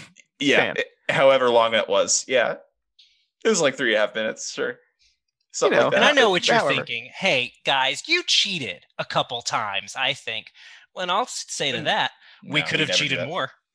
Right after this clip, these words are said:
Speaker 2: We could have cheated much more, and we did spend a little bit of our, uh, resolution time deliberating about numbers. <laughs>
Speaker 1: Yeah, we did.
Speaker 2: <laughs>
Speaker 1: We
Speaker 3: And
Speaker 1: did
Speaker 3: we
Speaker 1: try to
Speaker 3: deserve
Speaker 1: do
Speaker 3: a
Speaker 1: a little bit of
Speaker 3: timeout.
Speaker 1: math.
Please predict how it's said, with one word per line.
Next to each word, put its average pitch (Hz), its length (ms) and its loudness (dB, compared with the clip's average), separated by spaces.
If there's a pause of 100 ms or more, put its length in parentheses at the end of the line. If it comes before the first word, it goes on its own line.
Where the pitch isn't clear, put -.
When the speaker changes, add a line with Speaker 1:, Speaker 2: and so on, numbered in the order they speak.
(280)
Speaker 2:
We 180 80 -10
could 226 140 4
have 254 80 0
cheated 254 220 2
much 208 240 4
more, 202 140 4
and 190 80 4
we 185 80 4
did 202 180 6
spend 214 260 2
a 190 60 6
little 175 240 6
bit 196 120 6
of 180 60 4
our, 170 300 6
uh, 165 200 8
resolution 165 500 2
time 156 220 2
deliberating 151 600 6
about 139 240 4
numbers. 139 720 2
<laughs> - 40 -20 (420)
Speaker 1:
Yeah, 98 280 -2
we 117 140 -6
did. 135 340 4
Speaker 2:
<laughs> - 40 -4
Speaker 1:
We 240 60 6
Speaker 3:
And 254 300 0
Speaker 1:
did 240 220 2
Speaker 3:
we 180 80 4
Speaker 1:
try 165 120 4
to 151 40 4
Speaker 3:
deserve 160 140 2
Speaker 1:
do 143 80 4
Speaker 3:
a - 20 4
Speaker 1:
a 135 80 4
little 175 160 4
bit - 120 4
of 165 60 4
Speaker 3:
timeout. 98 180 0
Speaker 1:
math. - 200 -16